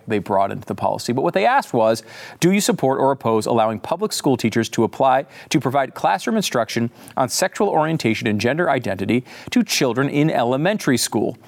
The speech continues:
Now, before I give you the full answer here, I guess you could see it on the screen if you happen to be watching, but podcasters, you don't even know what the answer is. So I'm gonna tell you here in a second.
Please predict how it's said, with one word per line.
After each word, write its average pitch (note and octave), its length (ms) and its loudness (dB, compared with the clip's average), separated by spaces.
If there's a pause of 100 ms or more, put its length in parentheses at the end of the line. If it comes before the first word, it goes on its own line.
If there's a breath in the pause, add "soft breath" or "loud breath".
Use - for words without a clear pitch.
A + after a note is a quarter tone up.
(500 loud breath)
Now, E3+ 320 0 (480)
before A#3+ 340 4
I G3+ 60 0
give E3+ 160 0
you D3+ 80 4
the B2+ 160 4
full F#3+ 320 0
answer A#2 260 0
here, G#2+ 180 0
I A#2+ 120 0
guess C3 160 -4
you G2+ 60 -2
could G#2 120 -2
see - 140 0
it A2 80 2
on G2 80 0
the G2 80 -4
screen A#2+ 280 -2
if G2 100 -8
you G#2 60 0
happen G2+ 160 0
to F#2+ 120 -4
be G2+ 200 -8
watching, A2 260 -4
but G#2+ 140 -4
podcasters, A2+ 540 -2
you C#3 80 2
don't C#3 120 0
even B2 120 0
know B2+ 80 2
what B2+ 140 0
the C3 100 0
answer C#3 260 -4
is. - 200 -12 (160)
So - 180 0
I'm B2 60 0
gonna B2 120 -2
tell A#2+ 200 0
you A2 80 -2
here A2 140 -2
in G2 40 -4
a G2+ 40 -6
second. - 300 -4